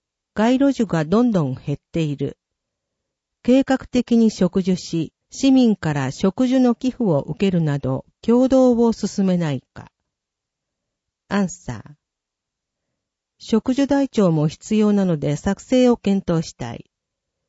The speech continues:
議員が指摘する中畑公園等では、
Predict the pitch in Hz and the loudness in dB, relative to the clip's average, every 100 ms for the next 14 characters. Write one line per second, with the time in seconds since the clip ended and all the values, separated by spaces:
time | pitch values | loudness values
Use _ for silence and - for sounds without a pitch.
0 | _ _ _ 214 262 277 233 180 165 - | _ _ _ 0 2 4 2 2 -2 -4
1 | 214 - - 190 175 170 - 196 247 247 | -6 -6 -4 -2 0 -2 -2 -2 0 -2
2 | 254 254 262 254 214 165 - 208 180 147 | -2 -2 2 2 2 0 -2 -2 0 -2
3 | 139 131 | -4 -8